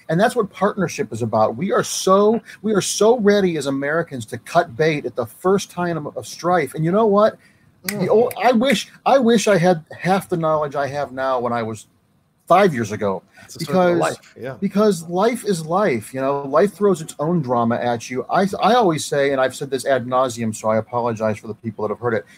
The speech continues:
Speaker 1: If I'm creating drama, I'm getting paid to do it. I'm not doing it for free in my own life.
Speaker 3: <laughs> That's fair.
Speaker 1: You know?
Speaker 3: That's fair. I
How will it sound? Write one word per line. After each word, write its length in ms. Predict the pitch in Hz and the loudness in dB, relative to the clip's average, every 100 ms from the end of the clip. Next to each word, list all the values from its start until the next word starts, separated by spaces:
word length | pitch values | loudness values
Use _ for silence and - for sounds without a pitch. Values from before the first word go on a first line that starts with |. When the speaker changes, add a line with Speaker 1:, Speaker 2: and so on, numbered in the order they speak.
| _ | _
Speaker 1:
If 100 | 120 | -2
I'm 160 | 170 240 | 0 0
creating 440 | - 165 170 170 | -4 -2 0 0
drama, 500 | 113 120 127 160 180 - _ - | 0 0 2 2 -2 -4 _ 0
I'm 80 | |
getting 260 | 202 208 156 | 4 4 2
paid 360 | - 165 160 127 127 | 0 0 0 -4 -6
to 80 | |
do 200 | 107 107 | -2 0
it. 120 | 95 - | 0 -2
I'm 120 | 143 202 | 0 2
not 160 | 190 | 2
doing 200 | 185 180 | 2 0
it 80 | 165 | -2
for 120 | 156 | -4
free 240 | 139 147 139 | -8 -6 -6
in 80 | 127 | -2
my 140 | 123 | 0
own 180 | 117 110 | 0 0
life. 260 | 107 95 - _ _ _ | -2 -2 -8 _ _ _
Speaker 3:
<laughs> 160 | 165 202 | -10 -8
That's 320 | 185 190 175 | -6 -4 0
fair. 160 | 202 220 | 2 4
Speaker 1:
You 40 | |
know? 280 | 131 131 143 - _ | 4 2 0 -6 _
Speaker 3:
That's 200 | 170 180 | 2 4
fair. 120 | |
I 0 | 254 | 4